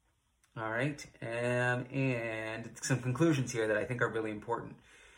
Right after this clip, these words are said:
This is, again, a review on multiple studies. This is what creatine supplementation has positive effects on. Amplifying the effects of resistance training, enhanced strength and hypertrophy.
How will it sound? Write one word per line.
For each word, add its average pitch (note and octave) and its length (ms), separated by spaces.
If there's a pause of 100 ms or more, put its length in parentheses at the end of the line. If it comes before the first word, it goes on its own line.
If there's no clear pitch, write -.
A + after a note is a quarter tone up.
(760)
This C#3+ 260
is, C#3 360
again, B2+ 440
a B2+ 80
review A#2 460
on A2 320
multiple B2+ 380
studies. G#2 400 (1200)
This D3 340
is C3+ 80
what B2+ 240
creatine B2+ 460
supplementation A2 480
has G#2 100
positive G2+ 380
effects C3+ 320
on. - 160 (180)
Amplifying C#3 480
the B2+ 60
effects B2 340
of B2 80
resistance C3+ 540
training, - 400
enhanced D#3+ 500
strength B2+ 360
and A#2+ 100
hypertrophy. - 760